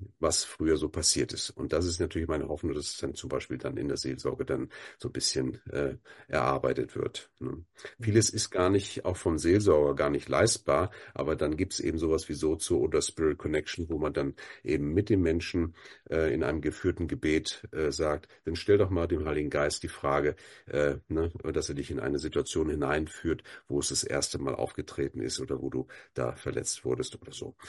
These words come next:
Speaker 1: Ne? Also es gibt ja viele Ansätze, aber das jedenfalls
Speaker 2: Also ich
Speaker 1: weiter
Speaker 2: bin
Speaker 1: und der Mensch nicht
Speaker 2: Danke.
Speaker 1: aufgibt.
Speaker 2: Ja, ich verstehe es so, du kommunizierst, dass du, ähm, wir nennen es ja, hebst eine spirituelle Anamnese, schaust, wo stehen die Menschen von ihrer Glaubensgeschichte her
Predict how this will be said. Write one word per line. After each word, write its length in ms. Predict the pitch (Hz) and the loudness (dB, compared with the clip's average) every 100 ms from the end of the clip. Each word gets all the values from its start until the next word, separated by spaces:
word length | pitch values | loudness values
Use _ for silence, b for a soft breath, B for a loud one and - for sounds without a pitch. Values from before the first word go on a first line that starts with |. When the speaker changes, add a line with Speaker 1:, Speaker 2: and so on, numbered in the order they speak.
| B - | B 2
Speaker 1:
Ne? 160 | 113 | 2
Also 180 | 87 85 | 4 2
es 100 | - | 0
gibt 180 | 85 - | -4 -2
ja 80 | 73 | -2
viele 300 | 71 69 - | 0 -2 -2
Ansätze, 560 | 64 65 - - 67 - _ _ | -4 -4 -4 -2 -4 -6 _ _
aber 240 | - 71 69 | -6 0 0
das 220 | 69 - | 0 -2
jedenfalls 440 | 73 71 - 73 | -2 -2 0 2
Speaker 2:
Also 20 | 78 | 4
ich 100 | 82 | 4
Speaker 1:
weiter 120 | 92 - | 4 0
Speaker 2:
bin 80 | - | -6
Speaker 1:
und 140 | 76 | -2
der 60 | 78 | 0
Mensch 240 | 82 85 | 2 2
nicht 160 | 95 135 | 2 2
Speaker 2:
Danke. 300 | 139 131 123 | 4 2 2
Speaker 1:
aufgibt. 40 | 147 | 4
Speaker 2:
Ja, 280 | 131 127 - B | 6 6 2 B
ich 100 | 151 | 2
verstehe 340 | 214 185 - 175 | 4 6 8 8
es 120 | - | 10
so, 140 | 170 | 10
du 180 | 156 151 | 10 8
kommunizierst, 1000 | - - 151 135 135 - 170 165 160 - | 6 2 6 6 4 2 6 8 8 2
dass 160 | 143 - | -4 -2
du, 380 | 143 131 123 95 _ _ - | 2 4 4 -2 _ _ -12
ähm, 420 | 165 139 123 123 117 | -8 -6 -6 -6 -2
wir 120 | 131 | -2
nennen 160 | 127 127 | -2 -2
es 80 | 113 | 0
ja, 80 | 127 | 0
hebst 260 | 120 120 | 0 -2
eine 140 | 131 120 | -2 -4
spirituelle 420 | - 135 120 127 | -2 0 0 0
Anamnese, 560 | 131 127 123 120 120 120 | -2 -2 4 6 6 2
schaust, 340 | - 120 117 | 4 2 4
wo 60 | 139 | -2
stehen 280 | - 151 135 | 2 2 2
die 60 | |
Menschen 400 | 123 123 113 135 120 | 0 0 -2 -6 -6
von 180 | 120 | -4
ihrer 200 | 131 107 101 | 0 0 2
Glaubensgeschichte 920 | 120 113 120 120 139 123 120 - 127 | 2 2 2 -4 -6 -4 -6 -4 -4
her 340 | 104 107 98 | 0 0 -2